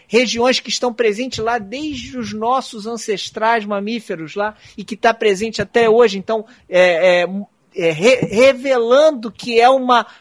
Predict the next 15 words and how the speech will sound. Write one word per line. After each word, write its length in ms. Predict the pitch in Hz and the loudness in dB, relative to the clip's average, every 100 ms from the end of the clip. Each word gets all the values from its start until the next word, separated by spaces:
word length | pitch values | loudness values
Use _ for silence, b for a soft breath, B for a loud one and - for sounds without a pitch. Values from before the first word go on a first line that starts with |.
| B | B
uma, 340 | 196 214 214 202 | -4 2 2 2
uma 220 | 208 208 | -2 -4
parte 520 | - 247 247 - 311 | 0 0 0 -4 -12
importante 760 | 285 277 247 - - 302 277 208 | -6 -4 -4 -4 0 0 -2 -6
daquela 380 | 180 202 190 | -6 -2 -2
proteína. 720 | 170 175 - 214 247 190 139 _ b b | -2 -6 -6 -6 -6 -8 -14 _ b b
Então 300 | 254 247 330 | -8 0 2
é 60 | 320 | 4
isso 340 | 311 403 370 | 4 2 2
que 100 | - | -4
a 40 | 370 | -4
gente, 260 | 330 - - | -6 -14 -12
o 220 | 269 269 | -8 -6
geneticista 640 | 247 277 277 - 311 247 294 | -4 -4 -6 -10 -12 -10 -6
faz. 420 | 247 185 170 | -4 -4 -6